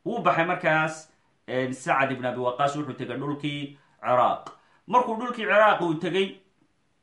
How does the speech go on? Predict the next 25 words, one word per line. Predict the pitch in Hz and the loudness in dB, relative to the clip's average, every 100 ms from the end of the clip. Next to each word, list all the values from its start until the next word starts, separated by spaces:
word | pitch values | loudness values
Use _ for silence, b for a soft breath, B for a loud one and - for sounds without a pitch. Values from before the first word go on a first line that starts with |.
| _ _ _ - | _ _ _ -6
dhulka | 208 208 170 | -4 2 4
Ciraaq | 185 202 | 6 4
waxaa | 202 165 160 | 4 2 2
hogaaminaya | 151 170 190 185 | 2 2 2 0
Muthanna | 165 202 190 | -2 0 0
ibn | 147 | 0
Harith | 139 165 151 135 | 0 0 0 -2
al-Shaybani. | 127 120 110 120 107 B B B | -4 -6 0 0 -2 B B B
Isagana | 147 240 233 233 | -4 0 4 4
waxaynu | 170 185 185 | 6 2 0
nidhi | 175 165 | -2 -2
dagaalkii | 180 220 208 196 165 | 2 2 2 -4 -4
Jisriga, | 202 - 160 175 160 | -4 -2 -2 -2 -2
bridge-ka | 190 180 - | -2 -2 0
ayuu | 160 170 | 0 0
ku | 175 | -4
soo | 160 135 | -2 2
dhaawacmay. | 117 107 104 107 98 _ _ _ _ _ | 4 4 0 -6 -10 _ _ _ _ _
Halkii | 214 240 240 220 | 2 2 2 -4
markuu | 220 190 | -4 -6
joogay | 160 165 180 | -4 -4 0
baa | 165 | 2
dhaawacii | 170 170 160 147 | 4 4 2 0
baa | 135 | 0
furmay. | - 123 127 - | 0 -6 -2 -2